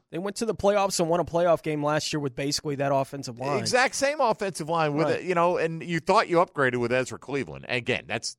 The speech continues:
Speaker 2: a, a
Speaker 1: Sure.
Speaker 2: different point. The point being, like, everyone's fixated on one thing. You gotta fix this. If you don't fix this, well, there are multiple paths to fixing something.
Speaker 1: Yeah.
Speaker 2: Like, if you got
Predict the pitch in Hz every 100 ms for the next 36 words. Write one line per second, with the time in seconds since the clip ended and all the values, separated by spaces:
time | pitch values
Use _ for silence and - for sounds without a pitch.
0 | _ 104 - _ 104 - 254 262 120 -
1 | 180 - _ _ - 370 - 311 190 202
2 | - _ _ _ - - 240 196 - 226
3 | 226 208 170 170 170 165 - 131 170 -
4 | 160 - 127 - 101 127 165 - 165 -
5 | 196 - 208 196 - _ _ 220 240 269
6 | 302 240 247 - - 208 240 226 - 156
7 | 240 - 160 - 104 - - _ _ -
8 | 190 196 190 185 233 277 240